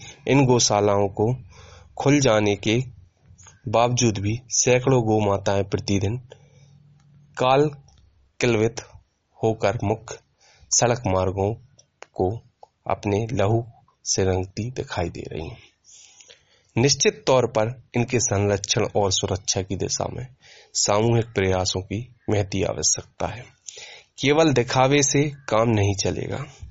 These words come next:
बल्कि स्वयं की जवाबदेही मानकर यदि समय रहते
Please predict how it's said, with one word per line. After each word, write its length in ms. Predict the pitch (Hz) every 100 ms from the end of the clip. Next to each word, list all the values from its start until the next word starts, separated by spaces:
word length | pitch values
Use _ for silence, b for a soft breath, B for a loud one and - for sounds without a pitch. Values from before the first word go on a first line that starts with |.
| B B B -
बल्कि 300 | 104 110 113
स्वयं 380 | 104 - 92 95
की 300 | 92 98 - - _ -
जवाबदेही 760 | 101 95 92 - 95 92 110 B B B _
मानकर 460 | 101 107 113 113 101
यदि 280 | 101 95 98
समय 400 | - 95 104 113
रहते 440 | 95 90 92 107